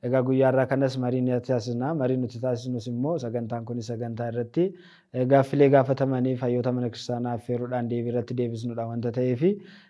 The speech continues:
eh, isin wajjiniinis keessattiyyuu guyyaa irraa kana egaa waa'ee gaabbii irratti namoonni tokko tokko gaaffiin isaan kaasan wanta jiruuf, karaa keessas illee gaaffileen nu ergama wanta jiranii fi isa kanaan wal qabatee waa'ee gaabbii irratti kan nuti marii taasisnu jechaadha.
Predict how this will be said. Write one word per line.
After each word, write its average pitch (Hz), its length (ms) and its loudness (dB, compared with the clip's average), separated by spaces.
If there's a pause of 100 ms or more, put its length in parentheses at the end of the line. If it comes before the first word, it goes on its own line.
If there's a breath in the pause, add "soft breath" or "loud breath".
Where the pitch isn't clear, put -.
eh, 131 200 6
isin 143 160 4
wajjiniinis 147 580 4
keessattiyyuu 131 560 0
guyyaa 127 320 4
irraa 131 160 2
kana 135 200 0
egaa 143 360 4 (380 loud breath)
waa'ee 135 300 6
gaabbii 131 320 6
irratti 143 380 4
namoonni 123 380 0
tokko 123 200 -4
tokko 123 240 -2
gaaffiin 120 340 -2
isaan 120 260 -4
kaasan 120 340 -4
wanta 117 260 -6
jiruuf, 131 280 -2
karaa 123 260 -2
keessas 113 360 -4
illee 127 220 0
gaaffileen 123 480 -2
nu 123 80 -2
ergama 120 400 -2
wanta 123 240 -2
jiranii 123 340 -4
fi 151 140 2 (520 loud breath)
isa 151 140 2
kanaan 151 260 6
wal 127 140 4
qabatee 131 380 4
waa'ee 135 200 10
gaabbii 131 320 6
irratti 131 220 4
kan 127 160 0
nuti 123 180 -2
marii 123 240 0
taasisnu 120 420 -2
jechaadha. 123 480 0